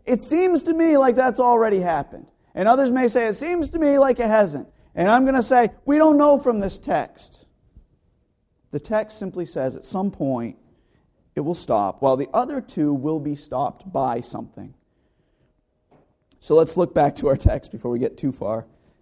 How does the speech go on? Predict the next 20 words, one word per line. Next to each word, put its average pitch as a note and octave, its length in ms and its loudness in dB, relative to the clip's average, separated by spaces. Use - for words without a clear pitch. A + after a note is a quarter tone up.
ahead B2 180 0
of A#2+ 60 -2
ourselves. A#2 360 -4
Verse D#3 240 2
nine, B2 360 -2
"For E3 140 -4
we D#3+ 120 4
know D3 240 0
in G3 100 -2
part B2+ 320 -4
and C#3+ 80 -6
we C#3 80 -2
prophesy D3 600 -6
in A2+ 100 -8
part, - 340 -10
but - 160 -2
when B2+ 160 -4
the G#2 60 -8
perfect - 480 -10
comes, A2 640 -14